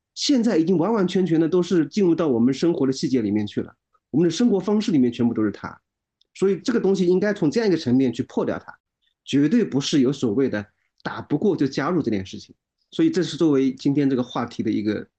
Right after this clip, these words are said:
一个起头，我觉得是，呃，挺有意思的。那今天我觉得罗老师提出的那个课题也是我刚刚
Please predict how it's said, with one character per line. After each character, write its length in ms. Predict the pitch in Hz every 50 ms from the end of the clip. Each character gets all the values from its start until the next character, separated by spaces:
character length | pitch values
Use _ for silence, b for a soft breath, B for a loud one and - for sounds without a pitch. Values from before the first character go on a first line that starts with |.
| _ _
一 80 | - 123
个 100 | - 139
起 180 | - - - 123
头， 360 | 117 - 101 107 110 110 - _
我 120 | - 127 120
觉 140 | 113 131 135
得 100 | 143 143
是， 400 | - - 139 123 110 - - - _ _ _ _ _ _ _ _
呃， 200 | - 104 107 98 - _
挺 160 | - - 185
有 80 | 170 147
意 160 | 190 208 160
思 200 | - - - 98
的。 120 | - - - _ _ _ _ _ _ _ _ _ _
那 400 | 147 156 147 131 123 - - _ _ _ _ _ _ _ _ _ _ _ _
今 220 | - 208 202 190
天 180 | 165 190 190 185
我 100 | 160 135
觉 100 | 123 147
得 60 | 143
罗 100 | 139 147
老 140 | 170 143 120
师 140 | 120 - 139
提 220 | - - - 127
出 120 | - - 139
的 80 | 139 131
那 120 | 127 135
个 160 | 120 123 120
课 260 | 117 - - - 165 -
题 200 | - - - 98
也 100 | 107 107
是 140 | 101 - 131
我 160 | 117 107 101
刚 160 | - 131 123
刚 220 | 120 131 131 127